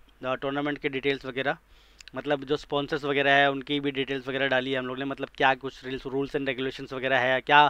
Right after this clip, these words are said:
अपना जो मैच होने वाला है उसका फॉर्मेट वगैरह क्या है, वो सब चीज़ें हम लोग ने डाली है। तो जाके चेक करो यार गाइस, आप लोग बैठे क्यों हो,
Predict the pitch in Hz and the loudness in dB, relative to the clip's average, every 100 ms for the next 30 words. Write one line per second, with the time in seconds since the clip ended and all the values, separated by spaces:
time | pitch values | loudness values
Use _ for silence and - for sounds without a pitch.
0 | - - - 135 156 151 143 135 151 143 | 4 -10 -12 -4 0 0 0 0 2 6
1 | 151 151 151 151 147 - 147 147 143 156 | 6 6 2 4 2 0 -4 -2 -2 -2
2 | 143 139 135 - 135 131 135 147 156 - | -2 0 -2 0 2 2 0 -2 -4 -6
3 | 147 143 139 147 147 131 160 175 151 165 | -2 -2 0 -2 0 0 0 -2 0 0
4 | 247 - - 262 254 214 180 175 208 214 | 0 -4 4 4 6 4 6 8 8 10
5 | 202 190 165 165 147 104 123 135 180 151 | 8 8 4 0 -2 -4 -6 -4 -6 -8
6 | 143 127 131 | -8 -6 -6